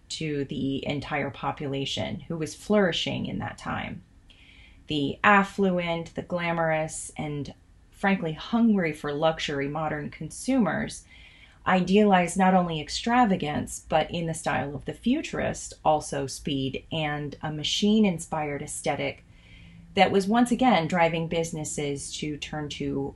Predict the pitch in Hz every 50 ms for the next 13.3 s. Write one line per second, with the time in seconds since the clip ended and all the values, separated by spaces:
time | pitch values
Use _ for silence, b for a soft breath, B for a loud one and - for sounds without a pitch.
0 | - - - 156 151 151 147 - - - - 160 156 - 165 147 - 151 139 156
1 | 151 170 202 196 165 - - - - - - 156 160 160 - - 254 254 262 226
2 | 214 190 - - 165 147 - - 139 139 135 131 - - - 139 139 139 131 131
3 | - - 143 135 - 135 - - - 196 190 - - 117 - 135 - - - -
4 | - - - - - - - B B B B B B B B B B B B -
5 | 202 190 196 202 202 185 180 214 233 262 269 247 202 165 160 165 165 - - -
6 | - - - 180 160 135 - - - 160 - - 160 147 156 151 147 - - 151
7 | 143 139 139 135 143 143 139 - 156 151 156 151 160 156 151 147 143 131 - -
8 | - 156 147 143 143 - - - - - - - 165 160 - - 156 - - -
9 | - 208 196 180 160 156 - - - 160 156 151 151 143 B B B B B B
10 | B B - - 208 214 202 185 208 208 208 208 202 196 185 175 175 185 180 160
11 | - 208 202 196 196 - 196 185 185 180 - - 175 170 165 165 - - 170 175
12 | 170 170 165 165 156 156 151 - 143 - 139 - - - 139 139 143 170 175 170
13 | 165 165 165 160 160